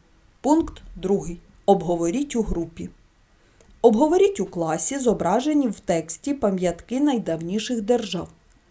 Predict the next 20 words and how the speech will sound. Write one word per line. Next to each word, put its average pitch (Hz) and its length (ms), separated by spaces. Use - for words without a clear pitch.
Висловте 190 680
судження 240 680
про 196 240
рівень 226 420
розвитку 214 500
технологій 190 760
у 190 120
давніх 180 420
державах. 185 640
Які 226 580
знання 190 600
знадобилися 226 800
для 165 200
створення 262 680
таких 185 500
пам'яток? 190 760
Пункт 262 440
третій. 208 460
Мислю 269 380
творчо. 180 560